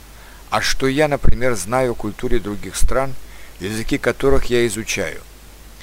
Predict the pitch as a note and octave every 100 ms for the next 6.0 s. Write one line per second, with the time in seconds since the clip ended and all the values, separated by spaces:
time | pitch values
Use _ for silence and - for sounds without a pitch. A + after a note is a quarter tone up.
0 | - - - G#2+ A2 D3+ D3+ C3+ D3 C3+
1 | C3+ - C#3 C#3+ C3 - C3+ C3+ B2+ -
2 | A#2+ C3 B2+ - B2 A2+ A#2 A#2 A#2+ A#2+
3 | F2 - - - - - - - A2+ C#3
4 | C#3+ C#3 B2+ B2 A#2+ - C#3 C3+ A#2+ B2
5 | G#2 A#2+ A2 G#2+ G#2+ C3 C3 - B2